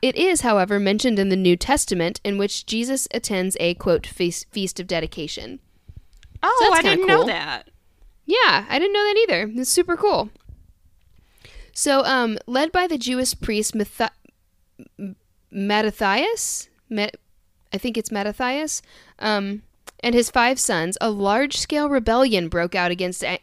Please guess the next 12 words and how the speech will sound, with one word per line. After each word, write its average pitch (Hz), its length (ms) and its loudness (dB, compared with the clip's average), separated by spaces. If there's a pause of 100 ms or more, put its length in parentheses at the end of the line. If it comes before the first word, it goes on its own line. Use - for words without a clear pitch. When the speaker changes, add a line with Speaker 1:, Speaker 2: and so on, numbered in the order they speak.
Speaker 1:
Antiochus 185 800 -4
and 196 220 -2
the 196 100 -4
Se-, 190 320 -2 (960)
there's 185 180 -6
that - 180 -8
fucking 180 440 -10
word 175 200 -4
again, 160 300 -6 (260)
Speaker 2:
Mm-hmm. 285 140 2
Speaker 1:
this, - 320 0 (160)
this - 360 -8